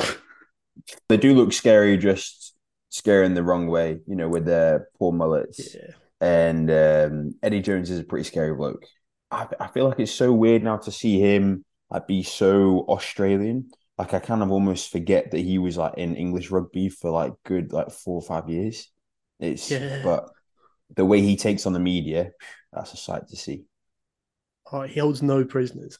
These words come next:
Speaker 1: and kind of respect him for it. I'm just, uh, it would just be better if they were winning. You know, you can back it
Speaker 2: Yeah.
Speaker 1: if he's winning, but it's
Speaker 2: I reckon their time's coming. Their time's coming.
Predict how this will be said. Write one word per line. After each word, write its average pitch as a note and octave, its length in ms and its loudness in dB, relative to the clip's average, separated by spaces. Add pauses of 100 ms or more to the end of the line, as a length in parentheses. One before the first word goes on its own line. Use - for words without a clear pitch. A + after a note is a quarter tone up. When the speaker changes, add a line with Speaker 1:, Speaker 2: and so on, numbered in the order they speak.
(120)
Speaker 1:
and D#3 360 -4 (680)
kind A#3+ 180 0
of F3+ 60 6
respect D3 400 0
him C3+ 140 0
for C3+ 380 -2
it. C3 200 -8
I'm C3 200 -4
just, - 380 -10
uh, B2+ 360 -2 (1200)
it D3 80 2
would D3+ 80 2
just - 160 0
be D3+ 60 4
better D3+ 220 4
if C3+ 60 -2
they C#3+ 120 2
were B2+ 80 2
winning. C3+ 300 -2 (180)
You C#3+ 100 -2
know, C#3+ 80 0
you D#3 180 0
can G3 140 0
back A3 240 2
it F3 60 8
Speaker 2:
Yeah. D3+ 60 6
Speaker 1:
if C3 40 2
he's C#3 140 -4
winning, C3+ 340 -4
but C3+ 260 -8 (220)
it's C3 160 -2
Speaker 2:
I D#3+ 120 6
reckon F#3 180 2
their F#3+ 100 6
time's F3+ 320 0
coming. G#2 460 2
Their B2 100 0
time's C#3 300 -4
coming. F#2 240 -2